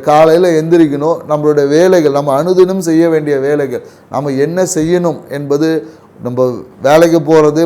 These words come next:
பணம் சம்பாதிக்கிறது இது கிடையாது. உ-, நம்ம உடலுக்கு, உங்கள் உடலுக்கு, ஏன்னா உடலுக்கு உண்ண சாப்பிட்டாதான் நம்மளால எனர்ஜி கிடைக்கும், வேலைக்கு போனா எனர்ஜி கிடைக்காது. So அப்போ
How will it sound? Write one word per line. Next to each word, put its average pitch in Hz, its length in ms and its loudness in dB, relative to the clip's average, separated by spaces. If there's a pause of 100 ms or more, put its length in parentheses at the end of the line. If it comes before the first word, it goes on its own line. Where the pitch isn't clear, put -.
(100)
பணம் 160 260 0
சம்பாதிக்கிறது 156 560 2
இது 147 160 -2
கிடையாது. 147 380 4
உ-, 151 120 -2
நம்ம 156 180 -4 (160)
உடலுக்கு, 220 560 4 (600)
உங்கள் 175 260 4 (120)
உடலுக்கு, 196 460 4 (380)
ஏன்னா 185 160 2 (240)
உடலுக்கு 185 380 2 (120)
உண்ண 175 320 -4
சாப்பிட்டாதான் 170 680 4 (280)
நம்மளால 156 420 0
எனர்ஜி 160 320 -2
கிடைக்கும், 113 360 -6 (300)
வேலைக்கு 170 340 2
போனா 165 160 0 (100)
எனர்ஜி 160 200 -2 (100)
கிடைக்காது. 113 460 -4
So 170 60 -2 (120)
அப்போ 175 140 -2